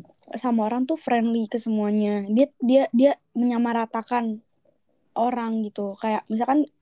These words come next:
berteman sama gue, tapi dia menyamaratakan itu ke semuanya gitu loh. Nah, cuman gue punya grup gitu kan sama teman-teman gue. Gue tuh sering banget diledek-ledekin gitu kayak,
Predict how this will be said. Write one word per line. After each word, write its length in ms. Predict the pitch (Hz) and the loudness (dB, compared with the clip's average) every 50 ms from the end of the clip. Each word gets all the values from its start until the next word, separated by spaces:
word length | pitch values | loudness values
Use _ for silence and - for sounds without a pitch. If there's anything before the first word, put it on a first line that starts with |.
| _ - | _ -12
berteman 420 | 226 220 208 - - 226 226 247 | -6 -4 -4 -2 0 0 0 2
sama 160 | 233 226 226 214 | 2 2 0 2
gue, 300 | 202 208 214 208 202 _ | 2 4 2 2 2 _
tapi 180 | - - 220 294 285 | -8 -6 0 2 4
dia 140 | 359 370 - - - _ _ _ _ _ _ _ _ _ - - - - _ - _ _ | 4 4 2 0 -8 _ _ _ _ _ _ _ _ _ -20 -20 -20 -20 _ -20 _ _
menyamaratakan 680 | - 247 254 254 254 254 254 247 247 247 269 254 254 262 294 | 2 4 6 8 8 6 6 6 4 2 2 2 4 4 4
itu 140 | 302 349 | 4 4
ke 80 | 302 320 | 2 2
semuanya 480 | 311 269 254 254 269 294 285 277 269 269 262 | 4 4 4 4 6 4 4 4 4 2 2
gitu 260 | 226 214 - - 208 | 0 -2 -2 -2 -2
loh. 400 | 208 196 196 196 196 196 196 - - | -2 -2 -2 -4 -4 -6 -6 -8 -8
Nah, 200 | 214 214 202 202 | -6 -6 -6 -6
cuman 560 | - - 370 359 269 214 202 202 214 240 285 269 _ _ _ _ _ _ _ _ _ _ _ _ _ _ _ _ _ _ _ _ _ _ _ _ _ | 0 0 4 4 4 4 4 0 0 0 -2 -2 _ _ _ _ _ _ _ _ _ _ _ _ _ _ _ _ _ _ _ _ _ _ _ _ _
gue 140 | - 254 294 | 2 2 2
punya 240 | - 320 285 269 254 | 4 2 2 2 0
grup 280 | 233 202 208 220 208 - | 0 -2 -4 -6 -6 -6
gitu 220 | 208 214 220 - 262 | -8 -8 -6 -6 -6
kan 320 | 226 220 202 202 208 214 - | -4 -4 -4 -4 -6 -6 -6
sama 160 | 220 202 202 | -6 -8 -8
teman-teman 340 | - 196 196 196 190 190 190 | -6 -6 -8 -6 -8 -8 -8
gue. 200 | 185 185 185 190 190 202 - _ _ _ _ _ - | -8 -6 -6 -8 -8 -10 -14 _ _ _ _ _ -6
Gue 100 | 214 247 | -4 -2
tuh 140 | 254 330 330 | -2 -2 -2
sering 260 | - 285 254 233 226 | 0 2 2 6 6
banget 240 | 220 214 214 208 - | 6 6 6 2 0
diledek-ledekin 720 | 214 202 208 208 208 - 214 208 202 202 196 - 190 196 | 0 0 0 0 0 -2 -2 -2 0 -2 -2 -4 -10 -8
gitu 320 | 196 233 226 - 226 226 220 | -8 -8 -2 0 0 0 0
kayak, 240 | 226 208 196 - | -2 -6 -8 -8